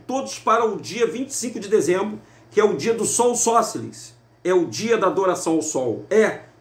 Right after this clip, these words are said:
você é um idólatra quando você adora a esse ser chamado Jesus. Olha lá.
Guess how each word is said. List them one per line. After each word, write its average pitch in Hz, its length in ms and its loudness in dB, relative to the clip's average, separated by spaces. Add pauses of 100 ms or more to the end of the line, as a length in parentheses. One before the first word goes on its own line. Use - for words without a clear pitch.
você 175 440 2
é 214 40 4
um 202 120 2
idólatra 160 680 0 (240)
quando 156 260 0
você 156 640 2 (400)
adora 139 680 -2
a 135 120 0
esse 160 340 2
ser 143 200 -6
chamado 120 440 -4
Jesus. 104 360 -8
Olha 160 100 0
lá. 123 260 -2